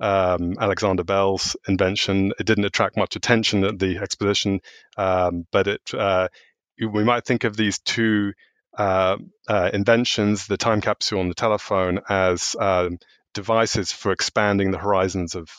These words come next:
of communication. Obviously, the telephone allows you to communicate across greater spaces,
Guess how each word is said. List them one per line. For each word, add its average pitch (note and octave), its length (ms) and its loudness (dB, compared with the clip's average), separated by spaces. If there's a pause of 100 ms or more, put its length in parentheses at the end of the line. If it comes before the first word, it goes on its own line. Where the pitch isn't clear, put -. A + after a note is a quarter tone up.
(140)
of - 120 -14
communication. F2+ 720 -2 (420)
Obviously, F#2+ 400 -4
the F2 100 -6
telephone F2+ 640 0 (440)
allows F#2+ 300 2
you F#2+ 60 -4
to F#2 160 -8
communicate F#2 480 0
across F2+ 360 -2
greater F2+ 260 0
spaces, G2+ 680 0